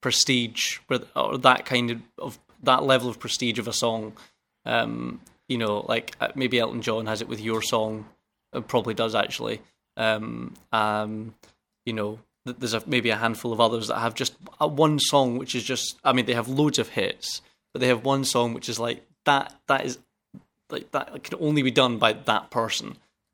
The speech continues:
to make it that perfect. Like, another one of my favourite covers is, um, Just the Way You Are, originally by Billy Joel. Um, and Billy Joel's version is really good. Like, I really like it.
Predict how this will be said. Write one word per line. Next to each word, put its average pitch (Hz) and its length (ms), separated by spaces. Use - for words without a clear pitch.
to - 80
make 110 240
it - 100
that - 220
perfect. - 480
Like, 127 260
another 147 320
one 139 140
of 131 60
my 120 100
favourite 117 320
covers 117 340
is, 113 260
um, 123 260
Just - 220
the 131 80
Way 123 100
You 123 180
Are, 147 260
originally 120 420
by 120 360
Billy 120 300
Joel. 127 420
Um, 117 320
and 143 100
Billy 180 140
Joel's 147 220
version 131 320
is 110 160
really 123 200
good. 117 440
Like, 123 160
I - 20
really 123 300
like 120 300
it. - 140